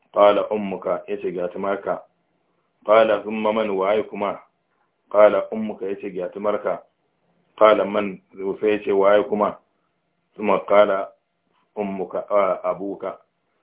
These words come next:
Sannan na hudu shine abuka, mahaifinka. Wannan hadisi ya nuna mana an ambaci gyatuma sau uku, ba don komai ba, saboda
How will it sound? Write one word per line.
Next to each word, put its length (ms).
Sannan 240
na 100
hudu 280
shine 280
abuka, 580
mahaifinka. 720
Wannan 220
hadisi 340
ya 100
nuna 200
mana 300
an 140
ambaci 340
gyatuma 460
sau 80
uku, 400
ba 180
don 180
komai 300
ba, 200
saboda 600